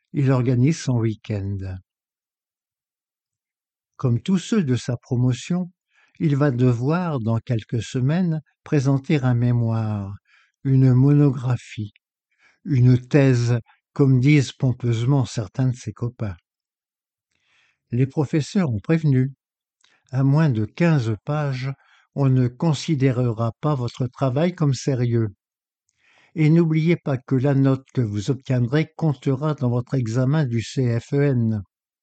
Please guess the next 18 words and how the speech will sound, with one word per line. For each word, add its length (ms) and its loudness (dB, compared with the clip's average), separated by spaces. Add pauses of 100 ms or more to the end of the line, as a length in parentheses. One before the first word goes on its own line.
(800)
le 140 -2
certificat 920 -4
de 160 -2
fin 220 -2
d'études 420 -2
normales, 760 -2 (460)
indispensable 1120 -2
pour 220 -8
devenir 580 0
instituteur. 960 -8 (1600)
Frédéric 640 -2
n'aime 340 2
pas 140 0
laisser 360 -2
traîner 360 -2
les 140 -2
choses, 540 -8 (400)
déteste 840 0